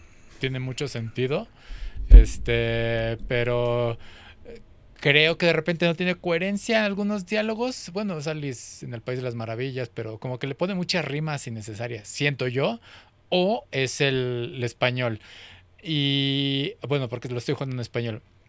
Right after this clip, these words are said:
Y, eh, y en Ender Lilies también tuve un problema con el, la traducción de español,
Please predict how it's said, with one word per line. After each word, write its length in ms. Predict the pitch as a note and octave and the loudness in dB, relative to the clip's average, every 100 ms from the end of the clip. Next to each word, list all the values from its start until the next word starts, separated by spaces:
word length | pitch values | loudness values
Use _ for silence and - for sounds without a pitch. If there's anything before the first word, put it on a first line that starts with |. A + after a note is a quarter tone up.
| _ | _
Y, 160 | - E3 | -4 2
eh, 500 | D#3+ E3 E3+ E3+ E3+ - | 2 2 2 0 0 -2
y 120 | C#3 | -2
en 100 | C#3 | 0
Ender 220 | D#3+ E3+ | 0 0
Lilies 320 | F#3 G#3+ F3+ | 2 0 0
también 260 | - C3+ C#3+ | 0 0 0
tuve 140 | D3+ | -2
un 80 | D3 | -2
problema 400 | C3+ C3+ C#3 C#3 | -2 -2 0 -2
con 220 | - B2 | -4 -2
el, 420 | B2 A#2+ A#2 A#2 A#2 | -2 -2 -4 -4 -4
la 80 | |
traducción 460 | A#2+ B2+ B2 - C3+ | -2 -4 -4 -4 -4
de 60 | C3+ | -4
español, 460 | - D3 E3 F3 | -4 -2 -2 -4